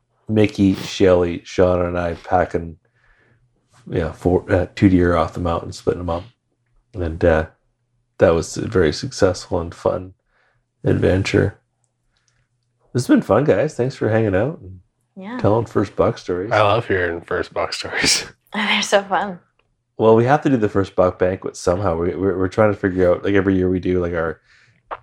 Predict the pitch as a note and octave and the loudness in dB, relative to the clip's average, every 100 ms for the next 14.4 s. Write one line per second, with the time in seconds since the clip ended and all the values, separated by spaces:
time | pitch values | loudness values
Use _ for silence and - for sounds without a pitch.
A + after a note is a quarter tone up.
0 | _ - F#2 F2 F2 F2 F2 _ F2 F2+ | _ -2 4 6 6 2 -4 _ -4 -2
1 | D#2+ F2+ F2 F2+ F2+ - - F2 - _ | -2 -4 -4 0 0 0 -4 -4 -4 _
2 | _ _ _ G3 F3+ F#3 G#2 D#2+ _ F2+ | _ _ _ -12 -10 -4 -4 -4 _ -2
3 | D#2 D#2 - E2+ D#2 E2+ E2+ D#2+ _ _ | -2 -4 -6 -4 -2 -6 -8 -12 _ _
4 | _ _ _ _ G2+ A2+ A#2+ F#2+ F2+ F2 | _ _ _ _ 0 2 4 0 0 0
5 | F#2 F2+ F2 A2+ A#2+ G#2 - F2 F2+ F#2 | 0 0 -4 -2 0 -2 -2 -2 -2 -6
6 | F2 F#2 F2 - F#2+ F#2 F2+ D#2+ F2 F2+ | -2 -2 -2 -4 0 0 0 -8 -6 -6
7 | E2+ - F2 F#2+ G2 - - - _ - | -10 -12 -2 0 -2 -6 -14 -20 _ -10
8 | E2 - E2 - F#2 F2 E2+ F2+ E2+ E2+ | -6 -2 -2 2 4 4 2 0 0 -4
9 | E2 E2+ F2+ F#2 F2+ - D#2 _ _ _ | -2 -4 -2 -2 -4 -16 -20 _ _ _
10 | _ G2 G2 F#2 - F#2+ F2+ D#2+ - F#2 | _ -2 -2 -2 2 2 4 0 -2 -2
11 | F2 F#2 E2+ E2 - F2+ E2+ D#2+ - _ | 2 2 0 -6 -2 0 0 -8 -14 _
12 | _ _ _ _ _ _ _ _ _ - | _ _ _ _ _ _ _ _ _ 0
13 | A2 D#3 D#3 C#3+ A#2 A#2+ A2+ A2 A2 G#2+ | 2 4 2 0 2 2 2 4 2 4
14 | G2 G2 E2+ | 0 2 0